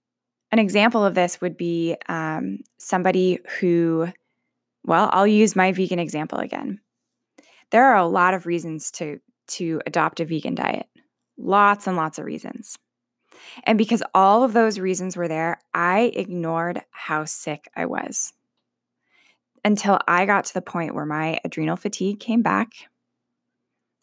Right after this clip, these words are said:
I was exhausted. I could barely stay awake through the day. And my body hurt.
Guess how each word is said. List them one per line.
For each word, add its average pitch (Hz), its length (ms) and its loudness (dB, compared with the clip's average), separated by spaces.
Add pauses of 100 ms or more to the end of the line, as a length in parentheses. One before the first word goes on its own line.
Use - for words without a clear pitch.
(120)
I 180 120 4
was 165 280 0
exhausted. 170 880 0 (960)
I 190 60 -4
could 190 140 -2
barely 180 300 4
stay 190 200 2
awake 156 280 2
through 156 120 -8
the 151 80 -8
day. 143 340 -6 (920)
And 175 640 0 (800)
my 180 200 -2
body 175 400 2
hurt. - 640 -4